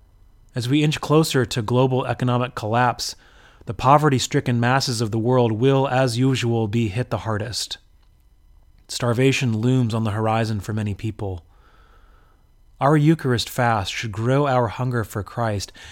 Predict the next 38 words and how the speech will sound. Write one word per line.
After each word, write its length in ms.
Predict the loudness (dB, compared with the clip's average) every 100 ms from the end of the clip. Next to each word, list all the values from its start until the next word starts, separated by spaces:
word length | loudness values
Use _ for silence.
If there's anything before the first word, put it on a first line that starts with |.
| -8
and 120 | -4
it 60 | -2
should 120 | -2
also 400 | 2 4 4 2
cause 340 | 0 0 0 2
our 200 | 0 -2
hearts 380 | -2 -4 -2
to 120 | -4 -2
leap 320 | 0 0 0
up 220 | -2 -2
in 180 | -6 -6
prayer 540 | -8 -4 -2 -2 -4 -10 -14 -8
and 180 | -6
love 540 | -4 -2 0 -2 -4 -12 _ -10
and 160 | -6
mercy 580 | -4 -2 -2 -4 -8 -14 -20 -20 _ _
toward 260 | -6 -2 -2
the 80 | -4
poor 380 | -6 -4 -2 -2
and 160 | -4
suffering 480 | -4 -6 -6 -6 -4
of 100 | -4
our 160 | -4 -4
world. 500 | -6 -6 -6 -10 -16 -20 -20 -20 -20 _ _ _ _ _ _ _ _ _ _ _ -20 _ -10
As 120 | -2 2
you've 140 | 2
heard 160 | 2 2
me 80 |
say 180 | 2 0
before, 460 | 0 -2 -2 0 0
the 100 | -2
position 460 | -2 0 0 0
of 140 | -2 -6
prayer 360 | -2 2 2
is 200 | 2 -2
a 80 | -4
cruciform 720 | -4 -2 -2 -4 -4 -4 -2
one, 280 | -2 -4